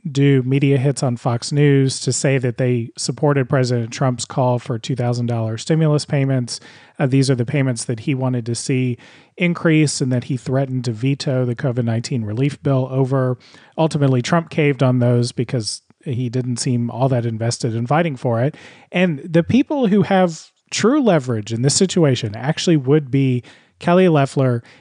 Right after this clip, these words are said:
and David Perdue, and the opposition to those stimulus payments was coming almost entirely from Senate Majority Leader Mitch McConnell in Washington.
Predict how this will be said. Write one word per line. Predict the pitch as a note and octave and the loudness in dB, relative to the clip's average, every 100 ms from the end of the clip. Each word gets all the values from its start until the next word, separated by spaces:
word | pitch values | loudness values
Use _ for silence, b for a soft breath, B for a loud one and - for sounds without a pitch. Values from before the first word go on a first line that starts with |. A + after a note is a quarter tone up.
| b | b
and | C#3 | -2
David | C3+ D#3+ F3 | 0 2 0
Perdue, | - D3+ A#2 G#2 G2 A2+ - - | 0 0 0 -4 -6 -10 -12 0
and | D3+ | 2
the | D#3 | 2
opposition | D3 A3 G3 D3+ F3 - A#2 A2+ | 2 0 2 2 2 2 -2 -2
to | B2 C3+ | -2 2
those | C3 C3 - - | 2 2 -2 -8
stimulus | - F#3 G3 C3+ A#2 | -2 2 4 4 0
payments | - A#2+ A2 B2+ - | -2 -2 -2 -4 0
was | C#3+ | 0
coming | - E3 D#3 | 2 0 2
almost | C3+ E3 A#3+ G#3+ - - _ | 0 0 2 0 -4 -10 _
entirely | E3 D3+ - F3 F3+ C3 A#2 G2+ A2+ B B B B | -6 -4 0 2 4 2 -2 -6 -8 B B B B
from | D#3 C#3 | 0 2
Senate | F3+ E3+ | 2 2
Majority | D#3 C#3+ C#3 C3+ | 2 2 4 2
Leader | B2+ B2+ A2+ | 2 0 0
Mitch | G#2+ - | -2 -4
McConnell | A#2+ F3 F#3+ F3 D3+ | -4 2 2 2 0
in | B2 C3 | -2 0
Washington. | C3+ F3 - B2 - G2 A#2 | 2 2 0 -6 -6 -8 -10